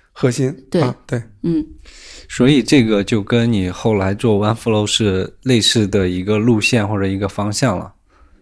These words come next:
Speaker 3: 当时为什么就是从微软出来做了 OneFlow 呢？
Speaker 1: 啊，对，这个是，就是在后面一个，就是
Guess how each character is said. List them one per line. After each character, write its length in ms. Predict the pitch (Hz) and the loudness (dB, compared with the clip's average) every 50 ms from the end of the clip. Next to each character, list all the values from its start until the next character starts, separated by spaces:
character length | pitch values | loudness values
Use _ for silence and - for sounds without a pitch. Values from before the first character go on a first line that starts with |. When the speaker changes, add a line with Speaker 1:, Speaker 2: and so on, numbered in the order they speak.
| - - | -18 -4
Speaker 3:
当 140 | - 135 139 | 0 2 2
时 120 | 127 123 117 | 2 4 4
为 160 | 120 135 131 | 6 6 4
什 160 | - - 107 | 4 2 -2
么 280 | 101 98 98 98 98 95 | -2 -2 0 -2 -2 -4
就 180 | 95 - 107 | -4 -6 -8
是 260 | - - 101 95 95 95 - - | -6 -4 -4 -4 -6 -6 -10 -14
从 160 | - - 98 | -8 -6 -4
微 100 | 101 101 | -2 -2
软 160 | 104 95 87 | -2 -2 -4
出 160 | - - - | -6 -6 -4
来 100 | 98 95 | -2 -2
做 200 | 95 - - 107 | -2 -2 -4 -4
了 80 | 92 90 | -2 -2
OneFlow 480 | 90 90 98 101 101 - 95 82 87 87 | -2 -2 -4 -4 -6 -8 -10 -10 -10 -12
呢？ 80 | 87 98 - _ _ - | -14 -18 -20 _ _ 0
Speaker 1:
啊， 260 | - 165 151 143 135 | 2 2 4 4 0
对， 260 | 135 139 - 170 151 135 | -2 -2 -2 -2 -2 -2
这 160 | 127 - 190 | -2 -2 -2
个 60 | 185 165 | -2 -2
是， 380 | - - 165 156 151 147 147 147 | -2 -2 -2 0 0 -2 -4 -4
就 120 | 147 - | -4 -6
是 140 | 170 160 170 | -4 -4 -2
在 140 | 156 175 165 | 0 -2 -2
后 200 | 160 - 214 202 | 0 2 2 2
面 220 | 185 156 135 123 | 2 2 -2 -4
一 80 | 123 127 | -6 -8
个， 100 | 123 123 127 | -8 -8 -8
就 160 | - - 151 | -2 -2 0
是 240 | 156 147 151 147 | 0 2 0 0